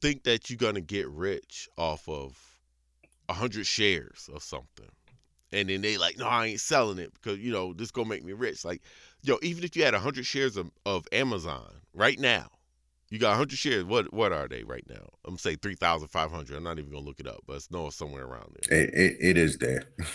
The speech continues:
Speaker 2: <laughs> It's
Speaker 1: You'd
Speaker 2: no,
Speaker 1: have
Speaker 2: it's the
Speaker 1: three hundred, a hundred shares of that. You only have three hundred fifty thousand. Now, is that a nice chunk of change? Yeah,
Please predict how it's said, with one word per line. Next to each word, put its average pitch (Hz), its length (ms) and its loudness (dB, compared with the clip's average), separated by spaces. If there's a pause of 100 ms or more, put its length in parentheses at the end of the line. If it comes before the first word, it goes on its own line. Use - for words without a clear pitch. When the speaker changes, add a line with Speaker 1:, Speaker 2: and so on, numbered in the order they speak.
(160)
Speaker 2:
<laughs> - 160 0 (100)
It's - 140 8
Speaker 1:
You'd 208 200 8
Speaker 2:
no, 180 60 2
Speaker 1:
have 147 140 8
Speaker 2:
it's - 60 -6
the - 160 -4
Speaker 1:
three 190 220 8
hundred, 180 360 6 (380)
a 107 100 8
hundred 196 320 4
shares 165 720 2 (100)
of 120 120 2
that. 120 260 6
You 135 240 -4
only 127 240 6
have 101 260 2
three 135 160 -4
hundred 123 260 -4 (100)
fifty 120 380 -6
thousand. 95 460 0 (140)
Now, 110 260 6
is 104 120 -2
that 123 240 4
a 95 60 -12
nice 107 280 2
chunk 139 260 -2
of 123 100 -10
change? 190 440 -6 (100)
Yeah, 135 280 4